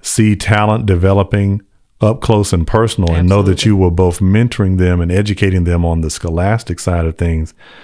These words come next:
Speaker 1: But you were also, I spent a lot of time personally encouraging kids to pursue their dream because I was still pursuing my own,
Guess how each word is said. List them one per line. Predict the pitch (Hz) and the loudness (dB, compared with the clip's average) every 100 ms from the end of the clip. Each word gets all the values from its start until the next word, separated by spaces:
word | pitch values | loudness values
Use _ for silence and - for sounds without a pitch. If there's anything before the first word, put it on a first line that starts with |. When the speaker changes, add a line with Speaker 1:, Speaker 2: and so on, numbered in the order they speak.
| - - | -20 -4
Speaker 1:
But | - - | -2 2
you | 98 | 2
were | 92 | 4
also, | 110 135 - 92 90 87 - _ _ - | 2 0 0 2 2 -2 -8 _ _ -4
I | |
spent | 135 139 110 | 0 0 2
a | |
lot | 95 90 | 2 2
of | 104 | 0
time | 104 90 85 | 0 0 0
personally | 123 123 - 92 | 0 0 2 2
encouraging | 85 - 120 107 92 87 | 0 0 2 2 2 -2
kids | 82 95 85 | 0 0 0
to | - | -2
pursue | 80 82 - 101 | -6 -4 0 2
their | 87 | 2
dream | 80 85 76 | 0 -2 -2
because | 76 92 85 | -2 0 2
I | 92 | 0
was | 92 | 0
still | - 92 | 0 -2
pursuing | 87 80 92 85 | -2 -4 -2 0
my | 80 82 | 0 2
own, | 101 95 82 | 2 0 -2